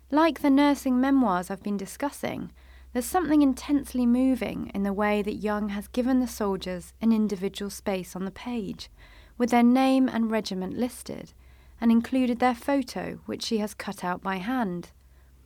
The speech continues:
We see a further example of what the historian Tom LaCure has termed hypernominalism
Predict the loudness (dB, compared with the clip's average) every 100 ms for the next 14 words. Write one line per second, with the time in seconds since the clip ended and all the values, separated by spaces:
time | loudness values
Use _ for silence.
0 | _ _ _ _ -4 -4 0 2 2 4
1 | 6 8 6 4 0 0 -2 -2 -2 -2
2 | -4 -6 -8 -4 0 2 0 -2 -6 -4
3 | -2 -4 -4 0 2 0 -4 -10 -6 -4
4 | -2 -4 -8 -18 -20 -20 -2 0 0 0
5 | 0 2 2 2 -2 -6 -8 -8